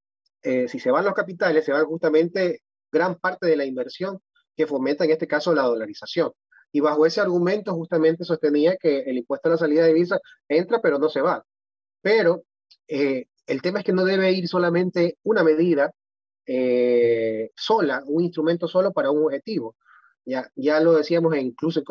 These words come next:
en, en política económica, este premio Nobel en economía, Timbergen,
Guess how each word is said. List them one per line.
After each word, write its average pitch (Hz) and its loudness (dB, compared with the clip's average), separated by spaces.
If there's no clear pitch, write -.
en, 127 -10
en 117 -8
política 143 -2
económica, 151 0
este - -10
premio 143 -2
Nobel 139 0
en 120 -2
economía, 131 -2
Timbergen, 135 -2